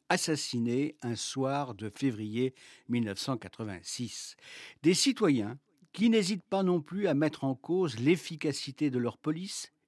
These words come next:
et même à soupçonner que l'élimination de cet éminent homme politique, qui avait acquis une stature internationale,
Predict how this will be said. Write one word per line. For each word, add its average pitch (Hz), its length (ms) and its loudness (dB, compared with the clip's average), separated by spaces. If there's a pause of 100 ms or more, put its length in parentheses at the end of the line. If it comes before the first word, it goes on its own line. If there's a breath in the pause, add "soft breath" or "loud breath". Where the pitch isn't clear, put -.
et 185 100 6
même 220 360 4 (680 soft breath)
à 139 100 -2
soupçonner 170 800 -2
que - 100 -6
l'élimination 139 960 0
de 98 160 -10
cet - 420 -10
éminent 139 640 2 (200)
homme 120 260 0
politique, 120 640 -10 (180 loud breath)
qui - 80 -6
avait 107 260 -4
acquis 104 280 -6
une 101 120 -6
stature 104 480 -8
internationale, 131 840 -6